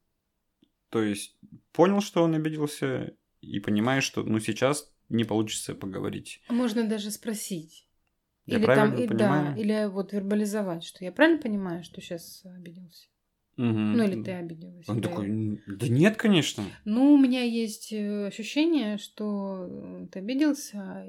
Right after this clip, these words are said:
Speaker 2: и, э, мне хотелось бы поговорить тогда, когда это пройдёт, и я готов, э, там, или готова обсудить этот вопрос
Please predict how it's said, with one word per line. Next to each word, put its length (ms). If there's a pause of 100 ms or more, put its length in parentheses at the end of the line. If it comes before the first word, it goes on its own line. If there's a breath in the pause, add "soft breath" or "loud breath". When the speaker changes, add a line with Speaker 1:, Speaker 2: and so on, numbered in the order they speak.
(100)
Speaker 2:
и, 760 (540 soft breath)
э, 40
мне 1300
хотелось 460
бы 140
поговорить 600
тогда, 220
когда 440
это 500 (540)
пройдёт, 480 (680)
и 100
я 140
готов, 340 (340)
э, 520
там, 220
или 120
готова 560 (320 soft breath)
обсудить 480
этот 220
вопрос 480